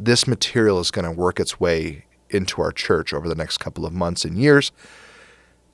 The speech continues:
Not, not to force everybody to do it, but to give you a chance to, to work through it. And so with that, when we did a D D P series this summer, we sent this document out to everybody that's on our newsletter mailing list.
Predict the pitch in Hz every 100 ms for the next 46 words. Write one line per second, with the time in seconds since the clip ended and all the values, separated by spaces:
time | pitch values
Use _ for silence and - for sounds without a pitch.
0 | _ - 170 196 - 170 180 - 143 -
1 | 151 143 131 101 92 85 101 104 95 101
2 | 110 110 104 - 95 87 - - - -
3 | 90 - - 110 - 131 127 101 - -
4 | - - - - - 123 185 - 120 110
5 | - 135 117 120 107 123 117 120 104 -
6 | - 139 110 90 95 - - 131 82 110
7 | - _ _ _ _ _ _ _ _ _
8 | _ _ _ - - - 107 104 143 123
9 | - - 110 104 107 101 - 87 82 85
10 | 110 76 - - - 101 87 82 82 -
11 | _ _ _ 107 90 78 76 82 - -
12 | 85 82 85 92 82 76 76 82 - 95
13 | 95 80 76 -